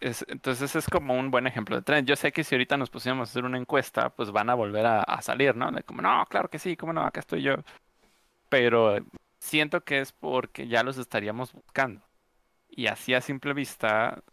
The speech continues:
se, se empiezan como a, a desaparecer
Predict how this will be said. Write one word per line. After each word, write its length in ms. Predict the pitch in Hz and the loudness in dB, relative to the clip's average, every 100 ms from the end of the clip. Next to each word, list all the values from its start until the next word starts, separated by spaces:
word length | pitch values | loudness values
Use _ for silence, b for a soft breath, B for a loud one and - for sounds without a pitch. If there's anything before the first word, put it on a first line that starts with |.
| _ | _
se, 500 | - 104 92 - - - _ _ | -12 -8 -8 -10 -14 -20 _ _
se 120 | - | -16
empiezan 500 | 107 - 113 - 117 | -14 -12 -8 -4 -6
como 540 | - 131 107 101 95 92 | -4 -8 -8 -10 -10 -10
a, 360 | - - - - _ _ _ | -10 -12 -16 -20 _ _ _
a 120 | - 113 | -8 -8
desaparecer 840 | - - - - - - 120 117 | -6 -6 -4 -6 -6 0 4 12